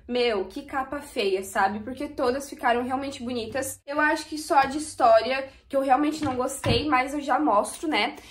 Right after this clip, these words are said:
Então, a de inglês ficou assim, eu achei, tipo, um amor mesmo. Esse título ficou, tipo, maravilhoso, esse lettering.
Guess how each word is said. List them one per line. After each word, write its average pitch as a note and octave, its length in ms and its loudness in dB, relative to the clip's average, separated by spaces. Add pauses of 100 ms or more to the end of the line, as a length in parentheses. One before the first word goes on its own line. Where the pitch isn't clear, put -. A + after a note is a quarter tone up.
(140)
Então, D4 360 6
a C#4 80 10
de C#4+ 120 0
inglês C#4+ 360 2
ficou C4+ 480 2
assim, A#3 440 2
eu A3+ 60 2
achei, A3+ 380 -2
tipo, - 400 -8
um B3+ 120 0
amor A#3 460 4
mesmo. G#3 540 -2 (120)
Esse B3+ 280 -2
título B3+ 440 -4
ficou, B3 380 -2
tipo, A#3 320 -6
maravilhoso, A#3 960 0
esse G#3 220 -4
lettering. G3+ 680 0